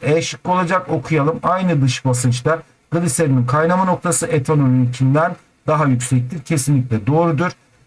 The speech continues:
Ee, aynı şartlarda arkadaşlar viskozitesi büyük olan tanecikler arası etkileşim daha kuvvetli olan gliserinin kaynama noktası etanolün kaynama noktasından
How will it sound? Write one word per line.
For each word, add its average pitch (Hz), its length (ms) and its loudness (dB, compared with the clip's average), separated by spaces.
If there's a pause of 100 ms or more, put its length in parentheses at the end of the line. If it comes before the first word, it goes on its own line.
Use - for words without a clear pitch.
Ee, 151 80 2
aynı 165 720 2
şartlarda 139 680 0
arkadaşlar 123 640 0 (180)
viskozitesi 139 760 0
büyük 143 240 2
olan 127 240 2
tanecikler 147 540 2
arası 139 300 2
etkileşim 127 540 2
daha 139 220 0
kuvvetli 120 480 2
olan 123 280 2 (360)
gliserinin 139 600 0
kaynama 165 380 2
noktası 123 420 0
etanolün 147 540 2
kaynama 156 380 2
noktasından 131 540 0